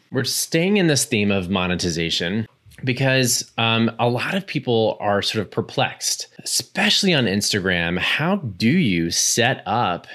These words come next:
your monetization on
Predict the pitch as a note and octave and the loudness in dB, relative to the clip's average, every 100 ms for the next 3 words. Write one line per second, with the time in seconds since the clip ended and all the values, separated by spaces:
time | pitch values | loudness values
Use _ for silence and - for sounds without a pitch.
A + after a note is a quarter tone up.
0 | - B2 G#2+ G#2+ A2 G2+ F2+ F#2 G2 B2 | -14 -4 0 2 2 0 -2 -2 -4 -4
1 | A2+ C3+ F3 - F2+ F2 F#2 F2+ - F#2+ | -2 -2 -2 0 0 0 0 -4 -6 -6
2 | F#2+ F#2+ F#2+ G2 | -2 -2 -2 -4